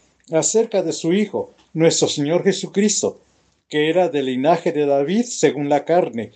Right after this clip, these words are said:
que fue declarado Hijo de Dios con poder, según el Espíritu de santidad, por la resurrección de entre los muertos. Y hay más sobre esto,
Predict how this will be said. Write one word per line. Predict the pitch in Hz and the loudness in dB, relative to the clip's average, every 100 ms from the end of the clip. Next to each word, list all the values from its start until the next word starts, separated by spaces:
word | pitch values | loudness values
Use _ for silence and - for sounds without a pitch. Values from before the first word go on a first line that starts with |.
| _ _ _ | _ _ _
que | - 156 | -2 0
fue | 175 185 | 0 0
declarado | 185 180 170 160 185 196 185 190 | 0 0 0 2 0 0 -2 -4
Hijo | 160 175 - 165 | -4 -4 0 0
de | 143 | 0
Dios | 131 147 160 - | 0 0 0 0
con | 143 143 | -4 -2
poder, | 147 160 185 190 _ _ _ _ _ | 0 2 2 -2 _ _ _ _ _
según | - 160 127 135 160 | -2 0 2 2 0
el | 147 131 | 2 2
Espíritu | 123 - 156 156 151 143 | 0 -2 0 0 0 0
de | 123 | 0
santidad, | 120 135 120 120 120 151 202 - _ _ _ _ | 2 0 -2 -4 -4 0 0 -4 _ _ _ _
por | 135 139 | 0 0
la | 127 135 | 2 0
resurrección | 123 - 127 123 123 - 147 147 | 0 -2 -2 -2 -2 2 2 2
de | 127 | -2
entre | 123 123 110 | -2 0 0
los | 113 - | -2 0
muertos. | 147 156 202 214 - - _ _ _ _ _ _ _ _ _ _ - | 0 2 -2 -4 -8 -18 _ _ _ _ _ _ _ _ _ _ -4
Y | 151 139 120 - - _ _ _ _ | 0 0 -2 -6 -18 _ _ _ _
hay | 139 147 | 0 0
más | 139 151 151 | 0 0 -2
sobre | - 110 117 143 | -4 -2 2 2
esto, | 185 - - | 2 0 -8